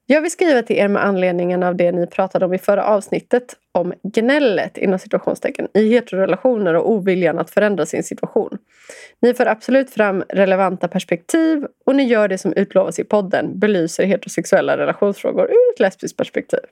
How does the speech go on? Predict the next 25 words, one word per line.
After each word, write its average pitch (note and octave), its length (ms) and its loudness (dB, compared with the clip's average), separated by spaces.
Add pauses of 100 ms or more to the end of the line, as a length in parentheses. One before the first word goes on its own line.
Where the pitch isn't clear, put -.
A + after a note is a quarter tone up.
(140)
Men B3 180 2
jag E4+ 220 2
som D4+ 120 0
levt A3 240 2
som G3 160 -6
heterosexuell F#3+ 640 -2
kvinna G#3+ 380 2
i G#3+ 80 4
en G3+ 100 2
lång G3 180 2
relation D4+ 680 2
som A#3+ 180 0
i A#3 60 4
många A#3 280 2
fall G3+ 180 0
varit F#3+ 340 0
dysfunktionell A#3 760 0
fick A3+ 200 -2
lite G#3 180 0
ont F#3+ 160 -2
i F#3+ 40 -4
hjärtat A3 460 -2
av G#3 100 2
en G#3 120 0
del F3+ 220 -2